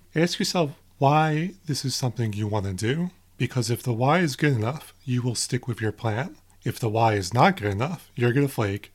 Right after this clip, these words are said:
and you'll never get this thing done. If you've ever stopped and started a project, this is exactly why that happens. Your intention and reason for doing that project were not aligned properly. So, "I want to be blank," and then, once you've written that down, step two, tell us why.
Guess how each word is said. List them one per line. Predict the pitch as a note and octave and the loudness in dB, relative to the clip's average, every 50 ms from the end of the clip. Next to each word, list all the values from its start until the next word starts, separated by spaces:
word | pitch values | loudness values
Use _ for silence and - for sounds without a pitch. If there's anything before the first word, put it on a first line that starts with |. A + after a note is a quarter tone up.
| _ _ - | _ _ -4
and | A#2 G#2+ | -2 0
you'll | A2+ G#2 G2+ | 0 0 0
never | G2+ G#2+ G2+ G2+ | 0 0 0 0
get | F#2+ A2 G2+ | 0 -2 -2
this | - A2 F#2+ - | -2 -2 -4 -4
thing | - A2 G#2 G#2 | -4 -4 -4 -2
done. | G#2 B2+ D3+ F#3+ F3+ - - - - - - - | -2 -2 -2 -2 -4 -6 -8 -14 -16 -16 -8 -6
If | C#3+ - | -2 -2
you've | A#2+ A#2 C3 | 0 0 2
ever | B2+ B2+ E3 D#3 | 2 2 2 0
stopped | - - - C3+ B2 B2+ - - | 0 2 2 2 2 2 2 -2
and | B2 G#2+ | -4 -2
started | - - A#2+ A#2 A2 | 0 2 2 2 2
a | A2+ | 0
project, | - - B2 A#2+ A#2 B2+ D3+ D3 - | 0 0 0 2 2 2 0 0 -2
this | - A#2 - C3+ | -6 -6 -6 -4
is | A#2 A#2+ | -2 -2
exactly | A2+ A2 G#2+ A2+ G#2+ G2+ - A2+ | -2 -2 -2 -2 -2 -2 -2 -2
why | G#2+ G#2 G2+ G2 | -2 0 -2 -2
that | G#2 G#2 G2+ F2+ | -2 -4 -6 -4
happens. | G2 G#2 G#2 G#2+ - F3 G#3+ - - - - - - - - - - | -4 -4 -4 -4 -4 -4 -4 -6 -8 -10 -10 -12 -14 -20 -20 -16 -8
Your | - G#2+ G#2+ | -4 -2 -2
intention | G#2 G2 - - C3 B2+ C3 - - D3 D3+ | -2 -2 -2 0 0 0 0 0 -2 -4 -4
and | D#3 C#3 A2+ G#2+ G#2+ | -4 -4 -4 -4 -2
reason | A#2 B2 B2 - B2+ A2 | -2 -2 0 -2 -2 -4
for | G#2+ - A2 | -6 -6 -8
doing | G2+ A2+ C3+ D3 D3 C#3 | -4 -2 0 0 2 0
that | B2+ A#2+ A#2 | 0 -2 -2
project | - A#2+ A2+ G#2+ G2+ A#2 A2+ - - | -2 0 0 0 0 -2 -4 -4 -6
were | A#2 G#2+ | -6 -4
not | G2+ G#2 G2+ | -2 -2 -2
aligned | G2+ G2+ G2 G2 G2+ G2 F2+ | -2 -2 -2 -2 -2 -4 -2
properly. | - G#2+ G#2 G2+ - F3 G3+ A3 G#3 - _ _ - - - | 0 0 0 0 0 0 0 -2 -2 -6 _ _ -20 -14 -2
So, | - - E3+ C3+ C3+ C#3+ - - _ _ _ _ _ - | 4 6 8 8 6 4 0 -6 _ _ _ _ _ 4
"I | D3 C3+ C#3+ | 6 6 8
want | D3+ D#3 D3 | 6 6 4
to | C#3 | 4
be | B2 C3+ B2+ B2 B2 C3 D#3 E3+ - - | 4 4 4 4 2 0 -2 -6 0 2
blank," | C#3+ D3+ C#3 A2+ B2 C#3 - - - _ _ _ | 4 4 4 4 2 -2 -4 -8 -18 _ _ _
and | C3+ B2 B2 | 2 4 6
then, | F3+ G3 C#3 A#2+ C#3+ D3+ - | 6 6 6 4 2 0 -2
once | B2+ A2+ - - | -2 -4 -2 -4
you've | A2+ | -2
written | A#2 A#2 A#2 A2+ | -2 0 0 0
that | A2 G#2+ G2+ - | 0 -2 0 0
down, | C3+ C3 A#2+ G#2+ A2 | 0 2 2 0 -2
step | - - A2 - - | -2 -4 -6 -4 -2
two, | - D#3+ B2+ A2 A#2+ C3 - _ _ - - - | 0 0 2 0 0 -4 -8 _ _ -20 -20 -14
tell | - - A#2 G#2 G2+ | -4 -2 0 0 0
us | G#2+ - - | -2 0 2
why. | F3+ G3+ G3+ G#2+ G2+ | 4 4 4 2 -2